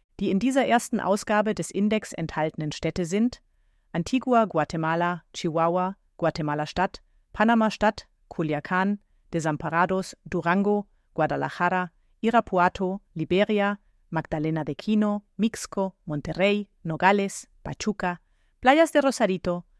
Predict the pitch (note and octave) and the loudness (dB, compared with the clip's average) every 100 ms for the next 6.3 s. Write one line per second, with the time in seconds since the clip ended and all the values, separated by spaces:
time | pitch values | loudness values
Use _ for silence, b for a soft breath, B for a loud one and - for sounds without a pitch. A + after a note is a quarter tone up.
0 | _ _ E3+ - D3+ D3 - G#3+ - - | _ _ -6 -4 -4 -6 0 0 -2 -10
1 | _ - - E3 - - G#3 G#3 - _ | _ -10 -4 -4 -4 -4 0 0 -2 _
2 | _ _ - D#3+ D3 D3+ F#3+ G#3 G3+ G3+ | _ _ -6 -4 -4 0 2 2 0 -4
3 | _ _ - A3 A#3 B3+ A3+ F#3+ F3 E3 | _ _ 0 4 4 4 2 0 -2 -4
4 | E3+ _ _ _ _ - - F#3+ - E3+ | -6 _ _ _ _ -10 2 2 2 -6
5 | F#3 _ _ _ _ B3+ - D#4 D#4 C#4+ | -6 _ _ _ _ -4 4 6 6 2
6 | A3+ A3 | 0 0